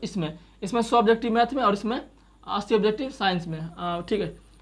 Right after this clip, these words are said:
तो इस तरह से आपका, अ, जो सिलेबस चेंज हुआ है, मैंने आपको बता दिया, आपको जानकारी हो गया होगा।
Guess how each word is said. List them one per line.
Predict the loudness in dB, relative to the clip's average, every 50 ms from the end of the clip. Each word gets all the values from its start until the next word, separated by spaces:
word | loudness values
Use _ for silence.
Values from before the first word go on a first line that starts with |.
| _ _ -4
तो | 0 2 2
इस | 2 2
तरह | 2 4
से | 6 6
आपका, | 6 8 8 6
अ, | 6 6 4 0 -2
जो | -2 -2 -2 -4
सिलेबस | -4 -6 -12 -6 -2 2 2 2 2 2
चेंज | 2 2
हुआ | 2 2
है, | 4
मैंने | 4 4 4
आपको | 4 4 2
बता | 2 4 4
दिया, | 4 4 4
आपको | 2 2 0 -2
जानकारी | -2 -2 0 0 2 2
हो | 4 4
गया | 4 4 4
होगा। | 2 0